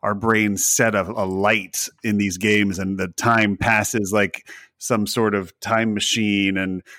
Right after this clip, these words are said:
we're so, that every turn is so exciting, and we're all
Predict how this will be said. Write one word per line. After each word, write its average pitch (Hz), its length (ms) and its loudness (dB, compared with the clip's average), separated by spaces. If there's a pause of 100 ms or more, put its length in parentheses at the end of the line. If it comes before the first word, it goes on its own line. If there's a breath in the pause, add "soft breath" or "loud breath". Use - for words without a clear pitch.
(120)
we're 95 100 -8
so, 117 380 2 (100)
that 104 220 -6
every 113 240 2
turn 113 420 0
is 98 140 -4
so 117 240 2
exciting, 107 640 0
and 95 120 -4
we're 95 180 0
all 110 520 2